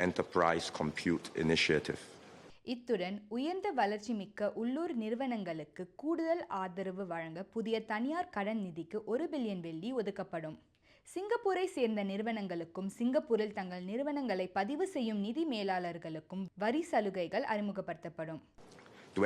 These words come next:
Speaker 1: ensure sufficient resources to develop our air hub, I will top up the Changi Airport Development Fund by five billion dollars. With the President's concurrence, the government will also provide a guarantee through Changi Airport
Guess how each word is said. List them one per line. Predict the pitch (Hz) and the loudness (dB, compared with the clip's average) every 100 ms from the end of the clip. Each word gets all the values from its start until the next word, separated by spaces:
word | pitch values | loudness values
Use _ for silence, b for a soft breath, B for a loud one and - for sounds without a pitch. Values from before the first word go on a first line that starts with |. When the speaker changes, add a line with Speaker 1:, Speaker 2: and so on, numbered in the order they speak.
| 110 | 6
Speaker 1:
ensure | 113 127 117 | 8 4 4
sufficient | 107 175 180 127 95 | 4 6 6 6 6
resources | - 104 104 110 - | 6 6 6 2 2
to | 87 - | 0 2
develop | 87 92 - 80 | 4 4 2 2
our | 71 87 | 4 4
air | 95 98 | 4 4
hub, | 147 - B B B - 95 | 2 -2 B B B 0 4
I | |
will | 90 - | 4 4
top | 131 - | 2 2
up | - 92 | 2 0
the | 92 - | 2 4
Changi | 104 110 95 | 6 6 6
Airport | 98 104 80 82 | 6 4 4 4
Development | 90 92 87 98 - | 6 6 4 2 4
Fund | 90 92 85 - - | 4 2 -2 -2 0
by | 87 92 | 2 4
five | 90 76 | 4 2
billion | 78 78 80 | 0 2 2
dollars. | 80 76 65 - - - - - - - - - - - - 101 | 2 2 -2 -8 -12 -20 -20 -20 -20 -20 -20 -20 -20 -20 0 2
With | 85 | 2
the | - 101 | 2 4
President's | 104 107 113 131 - | 4 4 4 4 2
concurrence, | 82 - 101 117 143 - 87 | 2 4 6 6 4 -2 0
the | 92 | 2
government | 90 104 104 87 | 6 6 6 6
will | 82 - 98 | 4 6 6
also | 95 107 - | 6 4 4
provide | 90 78 90 98 B B B - | 2 4 4 2 B B B -2
a | 76 | 2
guarantee | 90 101 101 104 95 | 4 4 2 0 0
through | 90 78 - | 0 2 4
Changi | 85 90 76 80 | 4 4 4 2
Airport | - 73 | 0 -2